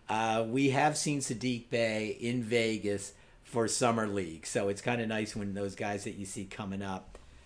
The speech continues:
uh, go off and have, have a big night. Uh, you know, somewhat like my age, Ben, fifty seems to be the new forty in the N B A. Uh,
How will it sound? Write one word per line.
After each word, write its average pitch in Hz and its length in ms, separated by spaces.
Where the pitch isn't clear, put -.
uh, 95 360
go 101 260
off 98 240
and 90 120
have, 98 360
have 107 240
a 90 60
big 104 320
night. 98 500
Uh, 110 160
you 123 100
know, 107 80
somewhat 175 420
like 127 200
my 127 200
age, 131 460
Ben, 131 280
fifty 156 500
seems 135 360
to 123 100
be 127 180
the 110 120
new 123 220
forty 139 840
in 113 240
the 113 220
N 120 160
B 110 280
A. 101 580
Uh, 107 520